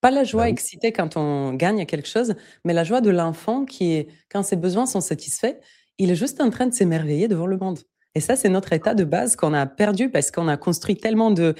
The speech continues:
Speaker 1: il faut » ou « j'ai peur de », et du coup, ça, ça filtre la joie et on l-, on la vit moins longtemps. Mais elle est toujours là. <laughs>
Speaker 2: Exactement ça, j'adore.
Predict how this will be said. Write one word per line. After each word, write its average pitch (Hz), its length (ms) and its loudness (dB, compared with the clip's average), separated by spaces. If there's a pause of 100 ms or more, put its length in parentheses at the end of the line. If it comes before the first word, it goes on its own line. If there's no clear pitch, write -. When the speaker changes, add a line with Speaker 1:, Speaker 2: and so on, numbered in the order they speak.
(180)
Speaker 1:
il 180 160 0
faut » 208 400 2 (200)
ou « 190 140 2
j'ai 170 140 0
peur 190 260 0
de », 202 360 0
et 147 400 0
du 147 140 -8
coup, - 120 -12
ça, 131 400 -4
ça 156 160 -6
filtre 220 460 -6
la 135 160 -6
joie 180 280 -2
et 139 220 -4
on 107 200 -6
l-, 139 220 -2 (280)
on 156 80 -2
la 147 120 2
vit 170 120 0
moins 185 240 0
longtemps. 160 400 -6 (140)
Mais 175 220 -4 (240)
elle 156 120 -2
est - 100 -6
toujours 170 200 -2
là. - 160 -8 (140)
<laughs> - 680 0
Speaker 2:
Exactement 98 520 -8
ça, - 300 -10
j'adore. - 480 -6